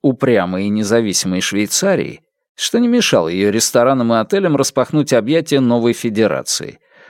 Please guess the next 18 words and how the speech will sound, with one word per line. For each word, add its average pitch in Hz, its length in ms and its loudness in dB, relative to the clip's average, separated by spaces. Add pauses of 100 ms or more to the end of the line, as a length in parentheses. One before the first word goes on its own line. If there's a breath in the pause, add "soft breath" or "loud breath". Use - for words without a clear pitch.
(200 soft breath)
до 143 320 2
фанатически 185 720 0
независимых 135 800 2
Мальвинских 92 680 -2
островов, 156 600 0 (380 soft breath)
упорно 170 560 0
сопротивляющихся 131 1040 0
всем 202 400 -2
попыткам 135 600 -2
раздраженных 110 760 0
англичан 104 640 0
и - 20 -2
аргентинцев 120 880 0
спихнуть 160 600 -2
их 113 160 0
друг 101 300 -2
к - 20 -10
другу. 58 460 -6